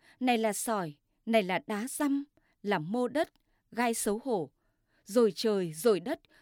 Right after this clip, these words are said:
cứ quay tròn đến tóe lửa. Lửa thật, lửa thật rồi. Lửa bắt lên mái tranh rừng rực cháy.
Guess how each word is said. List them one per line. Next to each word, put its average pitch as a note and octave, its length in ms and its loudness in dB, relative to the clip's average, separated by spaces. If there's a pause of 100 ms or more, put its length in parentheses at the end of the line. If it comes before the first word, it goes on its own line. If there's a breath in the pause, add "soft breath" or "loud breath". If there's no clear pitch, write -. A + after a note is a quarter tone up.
(120)
cứ A#3+ 140 2
quay D#4 220 -2
tròn G3 400 -2
đến G#3 200 2
tóe G#3+ 220 -4
lửa. A3+ 320 0 (1120)
Lửa G#3 300 2
thật, F#3 200 -12 (580)
lửa G#3+ 360 6
thật - 180 -8
rồi. F3 360 -4 (440 soft breath)
Lửa A#3 220 6
bắt - 220 -4
lên C4+ 240 2
mái A3+ 220 -2
tranh C4+ 300 -2
rừng G3+ 280 2
rực G3+ 220 -2
cháy. G3+ 360 -8